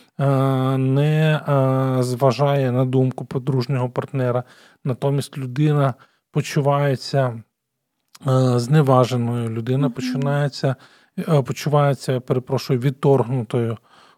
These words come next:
Speaker 1: Оце вже означає, що ми перейшли межу.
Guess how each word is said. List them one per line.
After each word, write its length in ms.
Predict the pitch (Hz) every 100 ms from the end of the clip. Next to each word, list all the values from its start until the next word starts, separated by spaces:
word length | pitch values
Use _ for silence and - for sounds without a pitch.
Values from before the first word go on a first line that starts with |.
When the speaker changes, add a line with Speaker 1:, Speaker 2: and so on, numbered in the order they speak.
| _
Speaker 1:
Оце 360 | 139 120 - 190
вже 200 | 202 180
означає, 640 | 143 135 139 - 175 160 147
що 200 | - 135
ми 200 | 147 147
перейшли 540 | 139 131 123 - 143
межу. 380 | 135 123 113